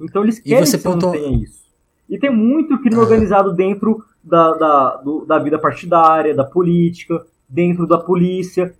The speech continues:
Speaker 1: dentro da, da prisão, dentro do judiciário. Ou você acha que o P C C ou as facções conseguem
Speaker 2: Sem
Speaker 1: proliferar e
Speaker 2: apoio.
Speaker 1: prosperar
Speaker 2: É.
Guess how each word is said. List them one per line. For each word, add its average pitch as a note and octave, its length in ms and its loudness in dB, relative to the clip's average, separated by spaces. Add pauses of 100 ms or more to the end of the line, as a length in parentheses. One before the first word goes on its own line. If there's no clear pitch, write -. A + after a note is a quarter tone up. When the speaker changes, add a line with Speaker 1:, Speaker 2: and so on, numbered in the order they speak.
Speaker 1:
dentro E3 680 -4
da, C#3 440 2
da D3 140 -2
prisão, F#3 500 0
dentro E3 380 -6
do D#3+ 80 -14
judiciário. E3+ 520 0
Ou G3+ 140 0
você A3 120 -6
acha G3+ 240 0
que G#3 160 -8
o F#3+ 60 -4
P G3 120 4
C G3 160 0
C E3+ 320 -2
ou G#3 80 -2
as G#3 80 -6
facções F#3 580 -8 (440)
conseguem F#3 500 0
Speaker 2:
Sem F3+ 80 -10
Speaker 1:
proliferar F#3+ 540 0
e F3+ 60 4
Speaker 2:
apoio. G#3 100 0
Speaker 1:
prosperar F3 640 0
Speaker 2:
É. - 40 -20